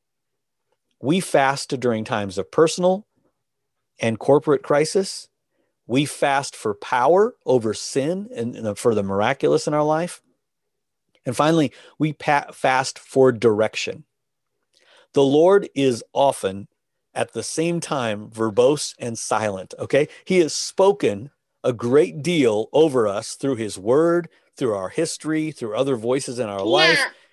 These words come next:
Speaker 1: And yet there are
Speaker 2: Yeah.
Speaker 1: times, there are times, perhaps more often than we would hope,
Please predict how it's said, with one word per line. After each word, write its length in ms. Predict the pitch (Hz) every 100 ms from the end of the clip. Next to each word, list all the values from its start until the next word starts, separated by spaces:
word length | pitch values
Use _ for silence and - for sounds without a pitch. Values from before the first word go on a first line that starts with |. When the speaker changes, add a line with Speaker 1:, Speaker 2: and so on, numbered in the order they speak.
| _
Speaker 1:
And 160 | - 123
yet 280 | 143 196 151
there 180 | 151 147
are 160 | 135
Speaker 2:
Yeah. 160 | 139 349
Speaker 1:
times, 580 | 392 415 440 453 466 453 466 440 - - _ _ _ _
there 140 | 139 139
are 100 | 135
times, 760 | - 226 202 120 117 135 - -
perhaps 560 | 151 143 190 208 -
more 280 | 123 139 175
often 420 | 165 175 - 165
than 140 | 147 143
we 160 | 151
would 160 | 143 135
hope, 420 | - 190 120 120